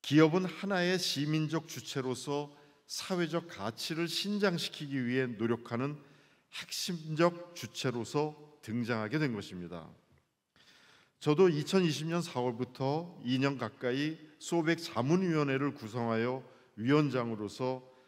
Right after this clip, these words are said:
정책, 과학, 기후변화, 의료 등 각 분야 전문가들하고 그리고 또 사회적 기업, 기업가들과 함께 사회적 문제 해결을 위해 노력한 시간들을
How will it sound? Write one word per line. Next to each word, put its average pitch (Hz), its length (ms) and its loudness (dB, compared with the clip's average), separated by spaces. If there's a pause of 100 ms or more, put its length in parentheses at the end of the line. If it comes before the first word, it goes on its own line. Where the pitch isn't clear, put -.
(160)
정책, 131 580 -2 (360)
과학, 117 440 0 (640)
기후변화, 120 720 2 (160)
의료 131 300 4
등 156 160 0
각 - 300 -12
분야 185 240 2
전문가들하고 123 1600 -4
그리고 139 280 -2
또 170 100 0
사회적 190 480 2
기업, 135 460 -2
기업가들과 131 680 2
함께 147 500 -2 (460)
사회적 196 460 4
문제 139 280 0
해결을 131 520 0
위해 127 100 0
노력한 113 640 -6 (160)
시간들을 123 800 -2